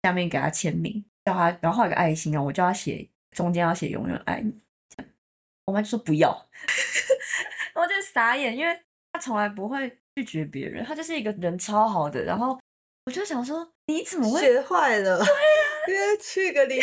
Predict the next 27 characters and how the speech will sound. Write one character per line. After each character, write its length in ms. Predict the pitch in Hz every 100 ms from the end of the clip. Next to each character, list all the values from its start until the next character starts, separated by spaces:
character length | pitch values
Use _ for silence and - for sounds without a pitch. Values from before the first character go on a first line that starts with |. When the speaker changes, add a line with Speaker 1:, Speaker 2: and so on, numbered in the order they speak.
| -
Speaker 2:
界， 300 | 330 330 277 226
马 60 | 226
上 80 | 247
就 420 | 311 302 302 294
变， 240 | 311 269
脾 160 | 240 262
气 160 | 262 277
变 180 | 294
那 80 | 262
么 80 | 247
硬。 200 | - 233 180
<laughs> 960 | - 226 - 285 - 285 - 381 415 427
Speaker 1:
所 160 | 415
以 80 | 320 285 508
去 120 | 381
临 160 | 302 277
界 140 | 320
才 160 | 285 262
知 140 | 247
道 200 | 285 302
做 200 | 302 302
自 160 | 262 269
己 240 | 185 170
哦。 80 | - 269 - 277 277 -
<laughs> 480 | 294 269 269 247 254
就 100 |
是 80 | -